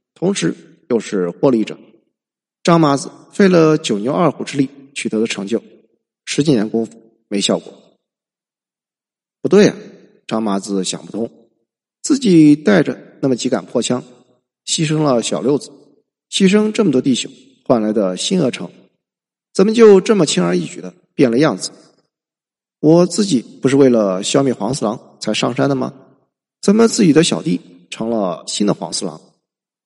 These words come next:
让鹅城百姓的子女得到读书机会的计划搁浅，取而代之的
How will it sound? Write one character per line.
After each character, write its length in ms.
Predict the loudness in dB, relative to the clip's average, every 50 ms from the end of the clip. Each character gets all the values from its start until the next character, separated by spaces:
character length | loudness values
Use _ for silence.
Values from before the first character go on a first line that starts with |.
| _ _ _ _ _ _ _ _ _
让 360 | 0 2 4 4 4 4 2 0
鹅 160 | 0 0 0
城 200 | 0 0 -2 0
百 120 | -2 -2
姓 140 | -4 -4 -6
的 60 | -6
子 180 | -4 -4 -4 -4
女 100 | -4 -6 -10 -16 -14 _
得 140 | -2 0 2
到 280 | 2 2 2 2 0 0
读 200 | -2 -4 -6 -4
书 120 | -4 -6
机 160 | -6 -4 -4
会 140 | -4 -4 -6
的 20 |
计 160 | -8 -6 -8 -8
划 180 | -8 -8 -12 -18 _ _ _ _ _ -2
搁 100 | -2 -2
浅， 180 | -2 -2 -8 -14 -18 _ _ _ _ _ _ _ _ _ _ _ _ _ _ _ -2
取 140 | 4 4 6
而 120 | 6 6
代 160 | 4 4 2
之 140 | 2 2 0
的 120 | 0 -2